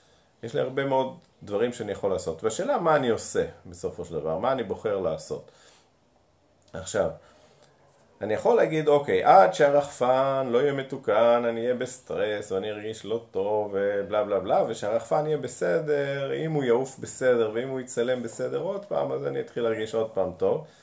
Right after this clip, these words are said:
אבל כמובן שאני תולה כרגע את המצב שלי הנוכחי, אני תולה אותו באיזה מצב עתידי שאולי הוא יתרחש ואולי הוא לא יתרחש, כי אני לא יודע אם יתקנו אותו, אם אפשר לתקן את זה, אי אפשר לתקן את זה, אולי יש באג אחר, לא יודע.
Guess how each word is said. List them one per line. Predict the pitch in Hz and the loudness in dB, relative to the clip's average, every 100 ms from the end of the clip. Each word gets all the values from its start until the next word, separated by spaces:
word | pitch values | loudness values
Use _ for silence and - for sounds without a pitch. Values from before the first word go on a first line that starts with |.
| - _ - | -20 _ -4
אבל | 110 120 | -2 2
כמובן | 131 131 151 156 | 2 4 4 2
שאני | 143 123 | 0 -2
תולה | - 117 139 139 | 2 4 4 2
כרגע | 104 123 143 107 | 2 4 4 4
את | 92 - | 2 4
המצב | 95 92 95 - 143 143 | 4 2 0 2 2 2
שלי | 117 95 85 | -2 -2 0
הנוכחי, | 82 82 80 80 85 - - - 254 226 - - _ - | 0 0 -2 -4 -6 -10 -10 -6 -6 -6 -10 -20 _ -12
אני | - | -10
תולה | - 143 220 | -4 0 0
אותו | 107 147 | 0 -2
באיזה | 123 110 | -2 -2
מצב | 104 135 123 | 2 4 4
עתידי | 120 120 113 170 | 4 0 -4 -4
שאולי | 156 107 107 117 | -4 0 4 4
הוא | 110 | 4
יתרחש | 95 90 127 - | -2 -2 -2 -4
ואולי | 95 101 104 | -4 -2 -2
הוא | |
לא | 95 113 | 0 -2
יתרחש, | 135 85 - 76 - | -2 -6 -6 -10 -12
כי | - | -10
אני | 80 82 | -8 -4
לא | |
יודע | 107 131 | -4 -4
אם | 113 101 95 | -4 -6 -10
יתקנו | 92 87 - 101 101 | -8 -8 -10 -8 -8
אותו, | 101 107 92 | -6 -4 -4
אם | 80 | -6
אפשר | 78 - 120 | -4 2 2
לתקן | 123 117 113 | 0 -6 -4
את | 110 | -4
זה, | 87 | -6
אי | 98 | -8
אפשר | 123 123 | -4 -6
לתקן | 117 113 - 110 | -6 -8 -8 -8
את | 104 95 | -8 -8
זה, | |
אולי | 85 90 85 | -6 -4 -6
יש | - | -4
באג | 90 80 | -4 -4
אחר, | - 139 123 | -8 -8 -2
לא | 117 | 2
יודע. | 117 95 | 2 2